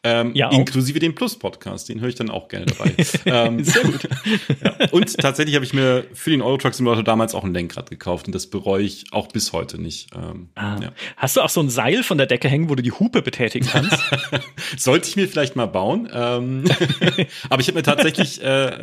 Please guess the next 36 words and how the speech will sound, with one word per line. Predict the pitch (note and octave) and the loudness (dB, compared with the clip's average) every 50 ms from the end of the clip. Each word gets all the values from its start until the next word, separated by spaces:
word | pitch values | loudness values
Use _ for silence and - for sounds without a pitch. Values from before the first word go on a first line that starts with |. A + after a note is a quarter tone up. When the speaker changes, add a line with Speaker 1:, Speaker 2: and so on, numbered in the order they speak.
| C3+ C3 C3+ | -6 -4 -4
Speaker 1:
ein | - C3 C3 A#2+ | 0 2 4 4
Racing | B2 C#3+ D3 - A#2+ G#2 | 4 4 4 2 0 0
Seat, | - - - G2 F#2+ - - - - _ _ _ _ | 0 -2 -4 -6 -6 -6 -10 -16 -18 _ _ _ _
äh, | - G2+ | -8 -6
also | - - G2 F#2 F#2+ | -6 -4 -4 -2 -2
so, | G2+ G#2+ G#2 - - | 0 -2 -2 -2 0
ne, | A2+ B2+ B2 | 0 0 2
wo | B2+ A2 | 2 0
du | G2 G2+ | 0 0
das, | G2 F#2 F#2+ - | 0 0 -2 -4
wo | - G#2+ | -4 -2
du | |
dich | A2 G#2 - G#2 | -2 -2 0 2
reinsetzt, | G#2+ A2+ C#3 D#3+ D#3+ - - C#3 D3 - - - - - | 4 4 4 4 2 2 2 0 0 0 -2 -8 -12 -16
Speaker 2:
Ah. | - - _ | -20 -8 _
Speaker 1:
das | - A2+ - | -4 -2 2
Lenkrad | G#2+ B2 D3 D#3 - C3 A#2+ G#2 G2 | 2 2 2 2 2 0 0 0 0
runterklappst | A2 C#3+ D#3 D3+ B2+ - - - A#2+ A#2+ A#2 - - - | 0 0 2 2 0 0 0 -2 -4 -4 -4 -6 -10 -8
und | - A#2 A2 A2 A2 - - - | -4 0 0 0 0 -2 -4 -8
die | G#2+ | -4
Pedale | - A#2+ G#2+ A2+ A2 B2+ B2+ A#2+ | -2 0 2 4 4 4 4 2
vorne | - A#2 A2+ A2 G#2 | 0 0 0 2 0
hast | G#2 A2+ A2 - | 0 -2 -4 -4
und | G#2 F#2+ | -4 -2
dann | G#2 G#2 G#2+ | 0 0 0
so | G2 F2+ G2+ G2 | 0 -2 -4 -4
drin | - - A2 C3 C#3 A2+ | -2 0 2 2 4 4
liegst, | G2 G#2+ B2+ B2+ - - - - - - - - - - | 2 2 0 -2 -6 -12 -12 -14 -14 -12 -12 -10 -6 -6
habe | A2+ G#2 | -4 -2
ich | A2+ - | 0 2
mir | B2 | 2
mittlerweile | A#2 G#2+ - A#2 - G#2+ G#2+ G#2+ | 2 4 4 4 4 6 6 4
Speaker 2:
Cool. | F#2+ | 2
Speaker 1:
auch | G2+ F#2 - | 0 -2 -6
gekauft, | - E2+ - - F2 E2 - - - | -8 -14 -12 -10 -10 -10 -10 -10 -8
ja. | F2 - - - - | -8 -8 -8 -8 -12